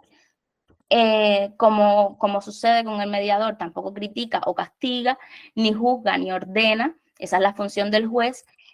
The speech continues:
ni aconseja o decide, no hace terapia y, eh, no crea alianzas entre, entre él y las partes de la mediación, sino que,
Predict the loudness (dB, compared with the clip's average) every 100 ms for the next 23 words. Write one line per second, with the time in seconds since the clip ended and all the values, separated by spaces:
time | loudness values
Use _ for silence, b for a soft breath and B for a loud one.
0 | _ 2 4 4 0 -2 -2 2 2 2
1 | -2 -6 -8 -4 -4 -4 -2 0 2 0
2 | -2 0 4 4 4 2 -2 -4 _ -6
3 | -4 -6 -4 2 4 4 0 -6 -2 -2
4 | 0 0 0 -2 -2 -2 -2 -4 -4 -8
5 | -8 -6 -4 -4 -6 -6 -8 -2 0 2
6 | 0 -2 -6 -6 -8 _ 2 2 0 -8
7 | -2 -2 -2 -6 -6 -2 0 0 -2 -2
8 | 0 0 -4